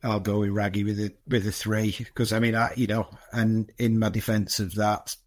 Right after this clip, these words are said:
I've given Critch ten this season when I thought he's got it right, and I thought he got it completely wrong, and I thought he got completely outmanaged by Neil Harris, who, you know, saw what was going on, shifted, and then, to be honest, for about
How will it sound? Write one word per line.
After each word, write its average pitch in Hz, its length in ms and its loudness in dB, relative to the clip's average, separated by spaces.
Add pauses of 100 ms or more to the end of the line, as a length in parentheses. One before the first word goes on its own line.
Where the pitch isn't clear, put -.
(120)
I've 104 160 0
given 104 260 2
Critch - 320 0
ten 113 260 4
this 110 160 0
season 107 380 2
when 107 80 2
I 104 60 0
thought 107 240 0
he's 104 80 -4
got 107 180 0
it 104 120 0
right, 113 300 0
and 104 100 -4
I 101 40 -6
thought 107 240 0
he 101 60 -2
got 104 160 0
it 104 100 -4
completely 104 480 2
wrong, 98 300 2
and 95 100 -2
I - 20 -4
thought 101 220 -2
he 95 80 0
got 95 200 -4
completely 101 500 0
outmanaged 95 520 0
by 98 160 -2
Neil 98 260 0
Harris, 101 400 -4 (480)
who, 98 280 2 (180)
you 107 100 -2
know, 98 300 0
saw 110 280 2
what 87 100 -4
was 101 120 -2
going 101 300 2
on, 101 240 2
shifted, 101 560 0
and 101 160 0
then, 104 340 0 (640)
to - 140 0
be 110 80 4
honest, 104 340 0
for 104 160 0
about 101 480 0